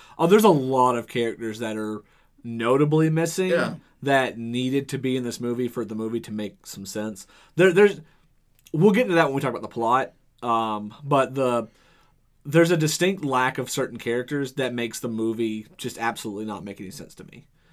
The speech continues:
Speaker 2: Yeah.
Speaker 1: Like, oh, this would have been solved if X was here, and X doesn't seem to exist here for some reason.
Speaker 2: Yeah. Uh, there, there's a lot of,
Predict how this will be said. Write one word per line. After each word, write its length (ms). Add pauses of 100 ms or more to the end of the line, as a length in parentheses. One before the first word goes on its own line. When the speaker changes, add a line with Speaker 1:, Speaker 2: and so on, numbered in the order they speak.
Speaker 2:
Yeah. 160
Speaker 1:
Like, 280
oh, 160
this 200
would 100
have 80
been 120
solved 400
if 140
X 300
was 160
here, 380
and 280
X 300
doesn't 400
seem 180
to 80
exist 300
here 100
for 140
some 160
reason. 320 (440)
Speaker 2:
Yeah. 200 (500)
Uh, 220
there, 180
there's 280
a 60
lot 300
of, 200